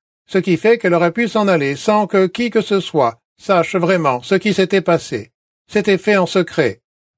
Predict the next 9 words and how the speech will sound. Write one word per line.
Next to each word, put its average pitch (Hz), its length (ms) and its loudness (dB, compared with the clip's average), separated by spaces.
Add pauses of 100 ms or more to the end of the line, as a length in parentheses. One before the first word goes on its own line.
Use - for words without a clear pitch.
(140)
Maintenant, 165 480 0
ce 196 120 0
n'était 165 260 2
pas 196 160 2
forcément 170 560 0
le 180 120 2
modèle 175 420 2
de 165 120 0
Dieu, 175 360 0